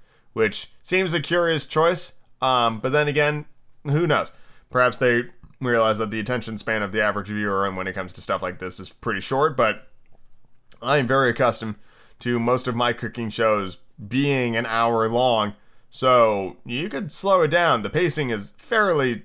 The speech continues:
fast and hectic, but it doesn't need to be.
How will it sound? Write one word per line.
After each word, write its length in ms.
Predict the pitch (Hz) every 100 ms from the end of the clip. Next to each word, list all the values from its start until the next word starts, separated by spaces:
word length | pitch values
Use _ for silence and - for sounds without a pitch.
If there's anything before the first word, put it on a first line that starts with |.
| -
fast 540 | - 170 139 113 -
and 140 | 113 107
hectic, 460 | 127 - 104 92 - - - -
but 180 | 120 123
it 40 |
doesn't 240 | 190 220 208
need 160 | 190
to 60 | 220
be. 240 | 202 208